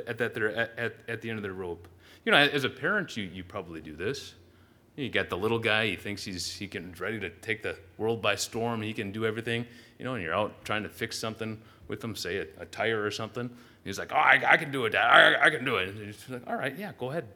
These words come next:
Let's take off the lug nut." And you, you just give it to him. You give him the, you give him the tools and let him try it.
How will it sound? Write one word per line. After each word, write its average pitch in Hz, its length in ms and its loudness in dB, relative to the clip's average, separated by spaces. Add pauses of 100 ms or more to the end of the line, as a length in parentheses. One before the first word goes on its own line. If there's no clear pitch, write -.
Let's 117 220 -6
take 127 260 -4
off 143 160 -2
the 151 80 -4
lug 98 220 -4
nut." 98 240 -8 (500)
And 151 100 -10
you, 175 80 -10
you 170 180 -4
just 208 220 -2
give 320 160 4
it 302 140 -2
to 117 120 2
him. 92 120 -2
You 120 80 0
give 190 160 4
him 190 80 -2
the, 185 180 -2
you 170 80 -8
give 180 200 -4
him 180 80 -4
the 175 120 -2
tools 170 400 -8
and 113 120 -4
let 147 120 2
him 151 120 -6
try 196 280 4
it. 98 140 -2